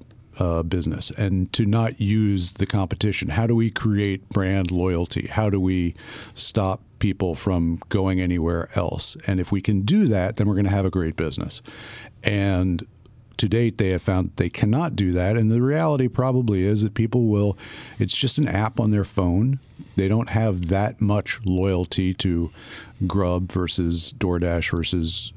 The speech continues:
Uber Eats. You know, the person bringing the food to them is always gonna be somebody different than the last time. So they don't have a, a personal connection. They do with the end restaurant,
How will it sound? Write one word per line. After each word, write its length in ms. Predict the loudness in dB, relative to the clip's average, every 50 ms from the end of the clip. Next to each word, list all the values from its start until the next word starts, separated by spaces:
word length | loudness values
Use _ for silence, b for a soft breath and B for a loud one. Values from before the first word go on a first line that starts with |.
| -4 -4
Uber 280 | -2 -2 -2 -2 0
Eats. 360 | 0 0 0 0 -2 -4 -6 -4 -2
You 120 | -2 0
know, 140 | 0 0 0
the 140 | 0 -2 -2
person 500 | -2 -2 0 0 0 2 0 0 0 0
bringing 440 | 0 0 0 2 2 2 2 2 0
the 60 | 0
food 460 | 0 0 0 2 2 2 2 0 0
to 240 | 0 0 2 2 2
them 380 | 2 2 2 2 2 2 2 2
is 120 | 0 0
always 480 | 0 0 0 0 0 0 0 -2 -6 -8 -8 -4
gonna 160 | -2 0 0 2
be 320 | 0 0 0 0 -2 -4 B B B B B B
somebody 340 | -2 0 0 2 2 0 0
different 640 | -2 0 0 0 0 2 2 0 0 0 -2 -2
than 160 | -2 0 0
the 80 | 2 2
last 360 | 2 2 2 0 0 0 0
time. 360 | 0 0 2 2 2 0 -2 -4 -8 -20 -20 -20 -20 -20 -20 -20 -20 -20 -20 -16 -10 -4
So 160 | -2 0 2
they 140 | 2 2 2
don't 280 | 2 2 2 2 0 -2 -8 _ _ -20 -20 -20 -18 -10 -8
have 640 | -4 -2 0 0 2 2 2 2 0 0 -2 0 0
a, 100 | 0 0 0
a 120 | -2 -4 -4
personal 500 | -4 -2 0 0 0 0 0 0 -2 0
connection. 540 | 0 0 0 0 0 0 0 0 0 0 -2 B B B B B
They 140 | B 0 2
do 280 | 2 4 4 4 6 4
with 180 | 4 4 4
the 120 | 4 2 4
end 200 | 4 4 2 2
restaurant, 640 | 2 0 0 0 0 0 0 0 0 -2 -4 -6